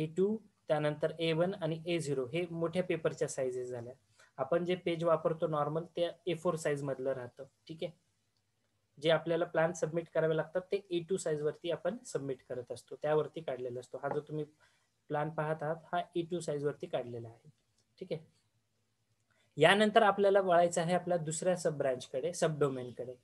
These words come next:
ठीक आहे, त्यासाठी मी श-, नवीन screen share करतो.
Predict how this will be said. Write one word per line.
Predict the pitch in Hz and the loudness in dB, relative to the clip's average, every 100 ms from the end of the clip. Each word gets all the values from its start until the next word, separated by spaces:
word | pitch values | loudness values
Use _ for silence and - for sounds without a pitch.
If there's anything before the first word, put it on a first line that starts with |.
| - 233 - | -20 -20 -10
ठीक | 185 | -2
आहे, | 226 - _ _ _ - | -2 -4 _ _ _ -6
त्यासाठी | 143 156 156 151 156 156 | -2 -2 -4 -6 -8 -12
मी | 147 | -12
श-, | 139 - 151 | -12 -14 -8
नवीन | 147 147 | -6 -6
screen | - 139 | -8 -10
share | 131 135 131 | -8 -8 -8
करतो. | - 131 - | -8 -10 -10